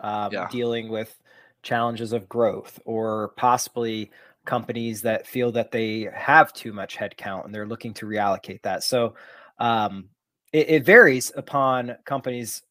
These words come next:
Speaker 1: you know, people that are very manual when it comes to their process, whether it be,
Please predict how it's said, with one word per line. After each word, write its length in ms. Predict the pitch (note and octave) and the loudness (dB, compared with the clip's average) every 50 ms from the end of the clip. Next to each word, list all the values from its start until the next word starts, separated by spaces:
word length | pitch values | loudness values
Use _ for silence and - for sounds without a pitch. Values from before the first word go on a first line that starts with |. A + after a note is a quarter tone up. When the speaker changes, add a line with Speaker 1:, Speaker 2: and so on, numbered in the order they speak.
| _ _ | _ _
Speaker 1:
you 100 | - C#3 | -10 -8
know, 260 | A#2+ A#2 A#2 A#2+ - - | -6 -6 -6 -8 -10 -10
people 320 | - D#3 D#3 - D#3 D3 | -8 -6 -6 -4 -4 -4
that 220 | C3 C3 C3 B2 A#2+ | 0 0 2 2 2
are 240 | A#2+ B2 A#2+ A#2+ | 0 0 -2 -2
very 320 | A2 A2 B2 B2+ B2+ B2 A#2 | -2 -2 -2 0 0 -2 -2
manual 380 | A#2 A#2 A#2 A#2 A#2 A#2+ A#2+ | -4 -4 -4 -4 -4 -4 -4
when 100 | A#2 A#2 | -4 -6
it 60 | A2 - | -8 -8
comes 200 | B2+ A#2 - - | -10 -10 -10 -8
to 80 | B2 | -8
their 80 | A#2+ A2+ | -8 -8
process, 640 | - - A#2+ A2+ A2+ A2+ - A#2+ A#2 A2 - - A#2+ | -4 -2 0 0 0 0 -2 -4 -4 -6 -6 -8 -6
whether 260 | A#2+ A#2 A#2+ A2+ A2+ | -6 -4 -4 -4 -6
it 120 | - - | -6 -8
be, 340 | - A#2+ A2+ A2+ A2+ A2+ - | -8 -6 -6 -6 -6 -8 -10